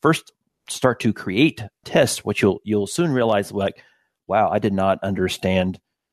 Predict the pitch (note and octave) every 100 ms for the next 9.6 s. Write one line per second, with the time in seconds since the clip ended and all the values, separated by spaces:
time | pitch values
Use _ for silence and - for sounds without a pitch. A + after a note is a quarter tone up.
0 | _ - G#2 A2+ - G#2 - - G#2+ -
1 | - B2 G2+ F2+ G2 - C#3+ - - G2+
2 | - G#2 - D#3 A#2 G#2+ - A#2+ A#2 D3
3 | E3 D3 - F3+ F3+ F#3 - G#2 F#2+ D3+
4 | - D#3+ - D3 C3+ G#2 G2+ - - G2+
5 | F2+ _ _ _ _ _ - A#2 A2+ -
6 | G3 A3+ - - F2+ F2 - _ _ _
7 | _ _ - B2+ - B2 G2 A#2 A2+ -
8 | E3 F#3+ E3 - A#2 G2+ F#2 B2+ E3 A2
9 | - F#2 - - D3 -